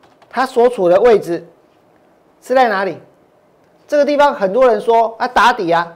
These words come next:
打完了底，然后还会上去，对不对？你真的相信吗？今天大盘在开抛，这个地方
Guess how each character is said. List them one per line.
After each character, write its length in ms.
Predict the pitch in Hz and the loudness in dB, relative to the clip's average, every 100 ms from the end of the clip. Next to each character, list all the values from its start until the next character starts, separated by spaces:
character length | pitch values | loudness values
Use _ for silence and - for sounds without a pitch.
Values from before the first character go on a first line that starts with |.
| - | -4
打 180 | 175 175 | -2 0
完 200 | 180 196 | 0 0
了 80 | |
底， 240 | 202 170 143 | -4 -4 -8
然 80 | 175 | -4
后 140 | 214 | -2
还 140 | 185 190 | 0 0
会 120 | 214 | 0
上 220 | 208 185 | -2 -4
去， 320 | 202 170 - - | -6 -10 -10 0
对 80 | 247 | 0
不 80 | 240 | 2
对？ 160 | 262 - - _ - | -2 -4 -20 _ -14
你 100 | 170 | 0
真 160 | 240 | 2
的 100 | 247 | 2
相 180 | 220 233 | 0 -2
信 160 | 233 220 | -2 -6
吗？ 220 | 175 165 - _ | -6 -12 -20 _
今 120 | 269 | -4
天 140 | 302 294 | -2 0
大 220 | 302 254 | 2 2
盘 180 | 214 226 | 0 -2
在 100 | 254 | -2
开 240 | - 240 | 0 -2
抛， 400 | 240 220 214 214 - _ - | 0 0 0 -2 -10 _ -6
这 120 | 330 | -2
个 100 | 285 | 0
地 200 | 269 285 | 0 0
方 320 | 233 240 226 | 0 0 0